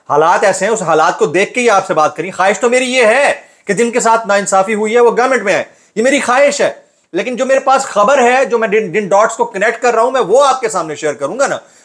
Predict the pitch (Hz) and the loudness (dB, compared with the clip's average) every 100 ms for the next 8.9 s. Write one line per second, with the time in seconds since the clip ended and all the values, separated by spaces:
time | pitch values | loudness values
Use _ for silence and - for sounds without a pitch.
0 | - 208 233 226 240 233 208 165 196 180 | -2 0 0 0 2 2 2 0 0 0
1 | 233 226 214 233 226 226 220 202 202 190 | 0 0 -2 -2 0 0 -2 -6 -2 0
2 | 208 202 180 165 220 190 190 175 - 143 | 0 -2 -2 0 2 0 0 -4 -2 -2
3 | 165 - - _ 156 220 233 - 320 247 | -2 -6 -20 _ -2 0 0 2 4 4
4 | 285 285 277 262 254 226 220 226 220 151 | 2 0 0 0 0 0 0 0 0 2
5 | 151 143 120 - _ _ _ 139 185 233 | 2 0 -6 -14 _ _ _ -4 -2 -2
6 | 196 196 269 - - 226 226 190 180 185 | 0 2 2 0 0 2 4 2 0 0
7 | 190 202 220 190 - 160 175 165 180 - | 0 -2 -2 -4 -6 -2 -2 -2 -4 -4
8 | 151 151 165 160 139 135 135 170 | -2 -2 -2 -2 -2 -2 -2 -4